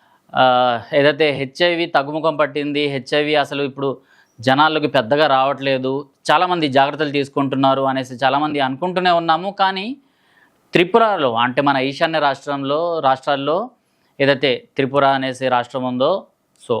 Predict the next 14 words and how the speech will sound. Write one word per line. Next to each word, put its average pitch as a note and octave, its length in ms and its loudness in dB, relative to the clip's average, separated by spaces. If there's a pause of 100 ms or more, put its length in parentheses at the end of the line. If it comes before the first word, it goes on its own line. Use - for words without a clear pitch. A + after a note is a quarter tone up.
(100)
అక్కడ D#3 420 0 (140)
ఈ B2+ 120 -2
హెచ్ఐవి G3 600 2
అన్నది E3+ 360 2
ఇప్పుడు D3 540 0 (280)
ఒక C3 120 -6
భూతంలాగా E3+ 680 0
అక్కడ C#3 200 -6
చుట్టుకుంది. D3 540 -6
అక్కడి E3 520 -2 (440)
కాలేజెస్, E3+ 600 2
స్కూల్స్కి A3 560 -2
సంబంధించిన D#3 840 -2
స్టూడెంట్స్కి F3 1080 -2